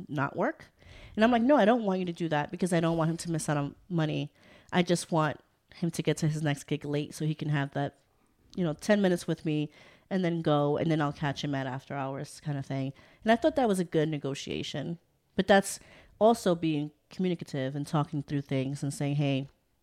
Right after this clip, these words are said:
like, this is something I would like. Can we work it out?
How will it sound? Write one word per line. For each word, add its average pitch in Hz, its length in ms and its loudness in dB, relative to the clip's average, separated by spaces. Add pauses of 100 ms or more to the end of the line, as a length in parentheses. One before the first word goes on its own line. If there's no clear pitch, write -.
(240)
like, 160 180 -2
this 175 180 -2
is 175 100 -4
something 156 280 -2
I 131 80 -2
would 135 140 -4
like. 139 380 -2 (480)
Can 175 100 4
we 160 80 6
work 143 220 0
it 131 80 0
out? 90 180 -4